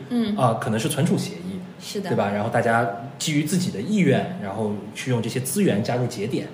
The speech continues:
Speaker 2: 然后去做一个这样的分布式和去中心化的计算网络。那看起来，呃，看起来可能带宽和，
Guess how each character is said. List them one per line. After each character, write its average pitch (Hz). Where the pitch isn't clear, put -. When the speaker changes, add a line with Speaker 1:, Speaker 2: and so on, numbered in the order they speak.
Speaker 2:
然 110
后 120
去 -
做 170
一 110
个 131
这 131
样 113
的 104
分 175
布 175
式 -
和 113
去 139
中 147
心 156
化 147
的 107
计 -
算 147
网 -
络。 -
那 190
看 311
起 -
来， 110
呃， 127
看 359
起 -
来 120
可 127
能 113
带 226
宽 233
和， 113